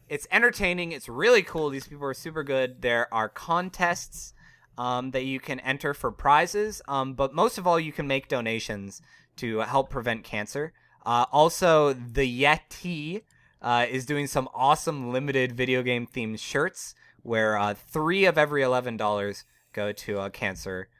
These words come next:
um, pr-, uh, prevention, not <laughs> preservation. And as, um, as someone whose family has been affected by cancer,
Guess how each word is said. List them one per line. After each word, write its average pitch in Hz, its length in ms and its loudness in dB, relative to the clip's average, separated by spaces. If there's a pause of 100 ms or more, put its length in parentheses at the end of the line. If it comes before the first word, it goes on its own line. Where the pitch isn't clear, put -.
(180)
um, 92 400 -6 (180)
pr-, - 240 -6
uh, 87 280 -6
prevention, 113 840 -2
not 147 300 0
<laughs> - 0 -
preservation. 87 720 -8 (440)
And 131 440 6
as, 175 340 12
um, 170 420 10 (340)
as 202 200 12
someone 220 640 8 (420)
whose 180 440 0
family 160 420 6
has 147 100 2
been 147 160 4
affected 143 340 0
by 139 140 4
cancer, 131 600 -2